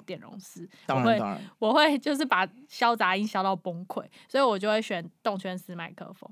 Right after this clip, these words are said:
Speaker 1: 这样子。
Speaker 2: 嗯，
Speaker 1: 对，
Speaker 2: 嗯。
Speaker 1: 这是我自己的需求。那如果大家是在自己的小房间里面录，那你也确保你的窗户外面不会时不时有噔噔噔噔噔噔。<laughs> 或是各种就是什么工地那等等的嘈杂的声音的话，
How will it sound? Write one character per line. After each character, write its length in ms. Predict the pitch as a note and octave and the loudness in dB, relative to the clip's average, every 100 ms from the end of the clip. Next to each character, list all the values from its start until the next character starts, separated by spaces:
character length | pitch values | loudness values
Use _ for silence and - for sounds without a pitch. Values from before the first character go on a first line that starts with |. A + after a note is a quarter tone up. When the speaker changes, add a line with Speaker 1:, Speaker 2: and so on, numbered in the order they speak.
| G3 | -18
Speaker 1:
这 80 | |
样 140 | - G3+ | -18 -16
子。 140 | - | -10
Speaker 2:
嗯， 100 | - | -4
Speaker 1:
对， 120 | A3 A3 | 0 4
Speaker 2:
嗯。 20 | |
Speaker 1:
这 100 | C#4+ | 4
是 80 | F#4+ | 6
我 140 | B3 | 4
自 100 | A3 | 2
己 60 | A#3 | -2
的 80 | |
需 160 | G3 A3 | -2 -2
求。 100 | G#3+ | -2
那 120 | A#3+ | 0
如 80 | C#4 | 0
果 80 | A#3 | 0
大 240 | G#3 G#3 | 2 0
家 60 | G#3 | 0
是 100 | A3 | -2
在 100 | G#3 | -4
自 100 | G3 | -4
己 60 | G3 | -8
的 80 | F3 | -8
小 160 | - | -10
房 180 | E3 F3 | -10 -10
间 180 | E3 F#3+ | -8 -8
里 60 | E3+ | -8
面 180 | F3 | -8
录， 160 | F#3 F3+ - - - | -6 -6 -10 -12 -2
那 120 | B3+ | 0
你 80 | C#4 | 2
也 100 | A3+ | 0
确 280 | - D4+ | 2 2
保 200 | A3 F#3+ | 4 2
你 220 | F3 F3+ F3+ | 0 -6 -6
的 180 | F#3+ F#3+ | -4 -4
窗 260 | - A#3 | -2 0
户 80 | A#3+ | 2
外 200 | A#3+ G#3+ | 2 2
面 160 | G#3+ G3 | 2 -2
不 120 | F#3+ | 0
会 120 | A#3 | 0
时 220 | B3+ - | 0 -4
不 160 | G3 B3 | -4 -4
时 220 | A3+ G#3 | -4 -2
有 100 | G3 E3+ - - | -2 -2 -6 2
噔 60 | |
噔 220 | G4+ F#4 | 4 6
噔 260 | F4+ G4 D#4+ | 6 6 6
噔 320 | F4 F4 C#4 | 6 8 8
噔 0 | |
噔。 480 | C4+ B3+ B3 B3+ - | 6 6 8 8 6
<laughs> 960 | - - A4 G4+ A4 G#4+ A4 D5+ - - - D#5+ D5 | 4 6 8 10 10 10 8 8 4 2 -4 -4 2
或 220 | C5+ A#4+ | 6 8
是 80 | B4 | 8
各 200 | A4+ A#4+ | 8 8
种 160 | F4 D#4 | 10 6
就 60 | F#4+ | 6
是 60 | |
什 340 | G#4 A4 F4+ E4+ | 6 8 8 6
么 180 | E4+ | 6
工 220 | E4 D#4 E4 | 6 4 6
地 180 | F4+ C4 | 4 6
那 120 | C#4 | 4
等 160 | C4 | 4
等 100 | A#3+ | 2
的 120 | A#3+ A#3+ | 4 2
嘈 220 | - F#3 | 2 0
杂 220 | F3+ F#3+ | 4 4
的 60 | G#3+ | 4
声 140 | G#3 | 2
音 80 | G3+ | 2
的 60 | F#3+ | 0
话， 140 | G3+ | 0